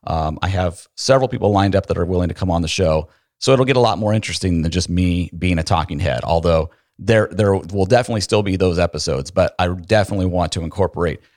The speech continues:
bringing people in that have a lot of things to share that would make for a much more interesting conversation a lot of times than just me, uh, talking to you. So, uh, again,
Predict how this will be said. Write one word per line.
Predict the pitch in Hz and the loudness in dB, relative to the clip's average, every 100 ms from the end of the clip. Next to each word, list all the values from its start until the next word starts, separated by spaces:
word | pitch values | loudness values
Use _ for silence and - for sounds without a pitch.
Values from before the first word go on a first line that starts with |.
| _ - | _ -2
bringing | 110 101 98 | 0 0 -2
people | 98 - 82 | -6 -4 -2
in | 85 78 | 0 -2
that | 65 | -2
have | 90 80 | -2 -2
a | |
lot | 78 90 98 95 | -2 0 2 2
of | 90 85 - _ _ | 0 -6 -16 _ _
things | 110 98 - | -4 -2 -2
to | |
share | 90 - 95 90 85 | -2 0 2 2 0
that | - | -2
would | 90 | -4
make | 87 85 | -4 -6
for | - 80 | -4 -2
a | 78 | 2
much | 110 151 | 2 2
more | 120 90 | 2 2
interesting | 113 - 104 | 0 -2 -4
conversation | 98 98 85 - 87 87 85 | 0 0 0 -2 -2 0 -2
a | 78 | 0
lot | 71 | -2
of | 69 | -2
times | 80 78 | -6 -4
than | 82 | -6
just | 78 78 | -6 -6
me, | 80 80 78 - _ - | -4 -4 -6 -12 _ -6
uh, | 71 67 | -4 -4
talking | - 67 - 71 | -2 -4 -4 -10
to | 73 | -6
you. | 82 107 67 - _ _ | 0 0 -2 -12 _ _
So, | - 95 69 - - | 0 2 2 -2 -6
uh, | - 90 85 82 78 - | -2 2 2 2 -2 -4
again, | 104 104 92 73 | -4 0 -2 -2